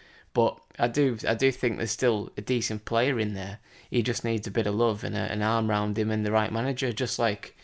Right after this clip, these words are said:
um, just like John Stones at, uh, at Man City. He, w-, he was on the scrap heap at one point, and he's came back into the team, and he's playing. You know, he's one of the best centre backs in England now. So Jones was that at one point. So, you know,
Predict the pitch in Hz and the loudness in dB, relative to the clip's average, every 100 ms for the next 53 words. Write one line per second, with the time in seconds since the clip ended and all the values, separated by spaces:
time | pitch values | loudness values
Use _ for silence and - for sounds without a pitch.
0 | - - - - 107 104 101 104 101 - | -20 -20 -20 -2 2 2 2 -2 -4 -8
1 | _ 135 165 165 110 117 107 104 117 156 | _ -8 -2 0 0 0 0 0 2 2
2 | 165 135 - - 113 104 101 - 107 104 | 2 -2 -6 -2 0 -2 -4 -6 -4 -2
3 | 110 123 - 139 120 117 135 143 113 104 | -2 -4 -2 -2 -2 -2 0 0 0 -2
4 | 101 - 131 131 156 139 - 104 101 98 | -2 -2 0 0 -2 -2 -4 -4 -4 -4
5 | 104 104 101 107 120 113 113 - 107 104 | -4 -4 -6 -4 -2 -2 -2 -4 -8 -8
6 | 107 - 117 117 110 - - - - 117 | -6 -2 0 0 -4 -12 -20 -20 -8 -2
7 | 117 107 - 127 117 113 110 107 110 107 | 0 0 0 2 4 4 0 0 -2 -2
8 | 110 107 104 104 - 113 107 104 - 110 | -2 -2 0 -2 -4 -6 -4 -6 -4 -4
9 | 135 147 143 113 107 101 - 110 107 - | -2 -2 -2 0 -2 -4 -2 -2 -2 -8
10 | - - - _ - 127 143 117 113 117 | -20 -20 -20 _ 0 2 4 2 2 2
11 | 107 120 123 - - _ 113 - 113 110 | 2 0 -2 -6 -20 _ 0 0 0 0
12 | 107 127 151 - - - - 110 107 107 | 2 2 0 -2 -12 -8 -2 2 2 0
13 | 277 320 - 131 120 110 | -8 -20 -8 -2 0 -2